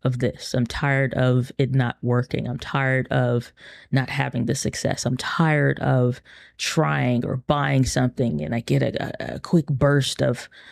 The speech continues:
uh, inspiration, or I, I get a new idea and I try it and that don't work. Um, or, or I watched all the videos and I'm doing what they say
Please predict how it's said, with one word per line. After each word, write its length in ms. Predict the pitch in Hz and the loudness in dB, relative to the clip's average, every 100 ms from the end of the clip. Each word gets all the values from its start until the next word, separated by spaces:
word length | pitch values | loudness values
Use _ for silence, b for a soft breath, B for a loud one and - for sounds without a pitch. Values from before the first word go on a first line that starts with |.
| B | B
uh, 80 | - | -6
inspiration, 1120 | - 160 139 - 147 139 143 139 - 135 135 | 2 2 2 2 2 4 2 2 2 4 6
or 200 | 131 123 | 4 4
I, 100 | 123 | 0
I 180 | - 135 | -2 -2
get 200 | 131 170 | 2 6
a 60 | 170 | 8
new 200 | 165 156 | 6 6
idea 500 | 143 139 127 156 147 | 4 2 4 6 4
and 80 | 139 | 2
I 120 | 131 | 0
try 400 | - - 156 151 | -2 -2 0 2
it 100 | 147 | 4
and 180 | 139 143 | 6 6
that 240 | 151 135 | 2 0
don't 260 | - 131 117 | 0 0 0
work. 280 | - - - B B B B | 0 -2 -6 B B B B
Um, 280 | 143 135 131 | 0 2 2
or, 420 | 127 131 135 - | 2 2 2 0
or 280 | - 139 127 | 0 0 2
I 140 | 127 | 2
watched 560 | 135 139 165 160 156 - | 4 6 6 4 -4 -2
all 200 | 147 139 | 0 2
the 100 | 143 | 2
videos 680 | 135 139 135 110 - - - | 2 2 2 0 -4 -4 -4
and 100 | 123 | -2
I'm 120 | 117 | 0
doing 360 | 135 175 175 | 4 6 6
what 200 | 156 139 | 4 2
they 160 | 143 120 | 0 -2
say 400 | - 131 139 143 | -2 -4 -4 -6